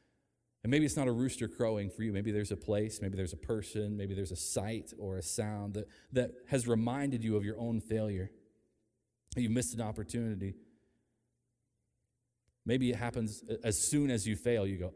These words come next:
"Ah, that was me. I should have done that better." Maybe it's later that night as you're trying to fall asleep and you're thinking about the events of the day and you go,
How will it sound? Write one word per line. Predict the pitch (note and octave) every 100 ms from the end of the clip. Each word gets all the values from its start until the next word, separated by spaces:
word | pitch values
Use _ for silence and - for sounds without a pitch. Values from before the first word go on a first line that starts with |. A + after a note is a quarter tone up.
| -
"Ah, | C#3+ B2 G2+ F#2 - _ _ _ -
that | A2+ A#2+
was | G#2
me. | G2+ F#2+ E2
I | G2+
should | - G#2+
have | F#2+
done | F#2 F2
that | E2+ D#2+
better." | E2+ E2+
Maybe | A2+ C#3+ A2
it's | F#2+
later | G#2 G#2 G2
that | F2+ F2
night | F2 F2 E2
as | E2+
you're | F#2
trying | G2 F#2+
to |
fall | F#2 F#2+
asleep | F#2 - F#2
and | F2
you're |
thinking | F2 G#2 G2
about | F#2+ F#2
the | F2
events | F2 F#2+ F#2
of | F2+
the |
day | F2 F#2 F2+ F2
and | F2
you |
go, | E2+ C#2